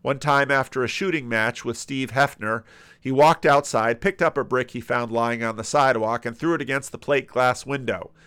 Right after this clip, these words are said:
It bounced off. Irritated, the young man picked up the brick again and hurled it at the window, only to have it bounce off a second time.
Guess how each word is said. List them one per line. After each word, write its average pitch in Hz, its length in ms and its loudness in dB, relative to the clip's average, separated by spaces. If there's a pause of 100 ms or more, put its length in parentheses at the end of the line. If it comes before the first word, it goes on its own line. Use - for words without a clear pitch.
It 107 140 -4
bounced 135 380 -2
off. 131 420 0 (380)
Irritated, 147 500 2
the 117 80 -6
young 117 240 0
man 123 220 -2
picked 139 280 -4
up 143 140 0
the 135 80 -4
brick 151 240 0
again 175 320 2
and 95 120 -12
hurled 123 340 -2
it 131 80 -2
at 135 160 0
the 143 80 -6
window, 143 420 -4 (320)
only 117 220 -8
to 123 100 -10
have 127 140 2
it 113 120 -6
bounce 123 320 -6
off 127 220 2
a 123 60 -8
second 151 380 -2
time. 92 280 -10